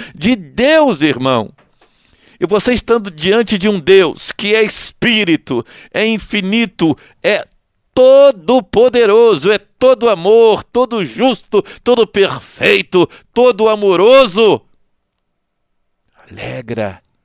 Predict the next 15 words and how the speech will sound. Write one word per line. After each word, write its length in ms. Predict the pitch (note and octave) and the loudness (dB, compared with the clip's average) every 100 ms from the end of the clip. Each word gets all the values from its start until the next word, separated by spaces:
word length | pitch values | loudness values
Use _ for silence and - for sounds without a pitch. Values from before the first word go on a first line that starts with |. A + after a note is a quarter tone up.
| _ _ _ _ _ _ _ _ _ - | _ _ _ _ _ _ _ _ _ -12
alegra-te, 760 | B2 A2 A#2+ B2 G#2 G#2 - | -8 -4 -2 -2 -4 -6 -6
ó 40 | G2 | -8
minha 240 | G2 F2+ | -4 -2
alma. 460 | G2 F#2+ F2+ F2 F2 _ _ _ _ _ _ _ _ _ _ _ _ _ _ _ _ | -2 -2 -4 -8 -10 _ _ _ _ _ _ _ _ _ _ _ _ _ _ _ _
Alegra-se 760 | - A#2 A#2+ C3+ C3+ A#2 - A2+ | -12 -6 -2 0 0 -2 -2 -6
o 40 | |
seu 220 | G#2 A#2 G#2+ | -4 -4 -4
coração. 680 | G#2 F#2 - B2+ B2+ C3+ A2+ _ _ _ _ _ _ _ _ _ | -4 -6 -4 -2 -2 -2 -8 _ _ _ _ _ _ _ _ _
Coloque 440 | - C#3+ D#3 D#3 D3 | -2 0 0 -2 -2
as 180 | C3+ - | -4 -4
coisas 440 | D#3 D3+ B2+ B2 | -2 -2 -2 -6
nos 140 | C3 | -8
seus 260 | - D3+ B2+ | -4 -4 -2
devidos 460 | C3+ B2 C#3 C#3+ C3 | -2 -2 -2 -2 -6
lugares. 800 | C3 B2 D3+ D#3 C3+ - - | -6 -2 0 0 -4 -10 -16